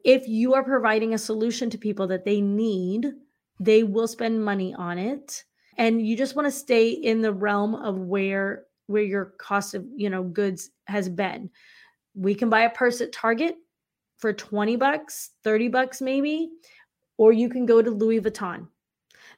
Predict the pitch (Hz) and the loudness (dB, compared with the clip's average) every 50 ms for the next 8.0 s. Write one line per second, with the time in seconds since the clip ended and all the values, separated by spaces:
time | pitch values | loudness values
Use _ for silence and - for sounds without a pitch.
0 | _ - 214 202 - 247 247 247 247 254 262 247 247 269 262 254 247 - - 240 | _ -6 -4 -2 -2 -2 0 2 2 2 2 2 0 -2 -2 -2 -2 0 0 2
1 | 233 233 233 226 208 202 220 233 240 254 254 262 233 247 254 254 247 240 226 220 | 2 4 2 2 0 -2 -2 0 0 0 0 -2 0 0 0 0 0 -2 -4 -4
2 | 214 226 220 226 294 311 302 311 - _ _ _ _ _ _ _ _ _ - 220 | -4 -4 -4 -4 -6 -8 -10 -12 -16 _ _ _ _ _ _ _ _ _ -4 -2
3 | 220 220 214 214 214 220 220 220 202 220 220 220 214 - 285 330 359 349 - - | -2 0 2 2 2 2 0 0 0 0 0 0 0 0 0 -2 -2 -2 -4 -8
4 | - - _ _ _ _ _ _ _ _ _ _ _ _ _ _ _ _ _ _ | -16 -18 _ _ _ _ _ _ _ _ _ _ _ _ _ _ _ _ _ _
5 | _ - 202 180 180 196 185 202 202 202 202 214 208 - 214 208 214 214 208 214 | _ -8 -6 -6 -4 -2 0 2 2 2 0 -2 -2 -2 0 0 0 0 -2 0
6 | 220 226 220 233 233 220 233 226 226 226 226 233 233 214 185 - - 214 226 233 | 0 0 0 0 0 0 0 0 0 0 0 0 0 -2 -4 -8 -6 -4 -4 -2
7 | 226 254 233 240 240 233 233 - - 240 220 220 226 226 240 254 262 277 - | -2 0 0 0 0 -2 -4 -6 -6 -4 -2 0 0 0 0 0 -2 -4 -8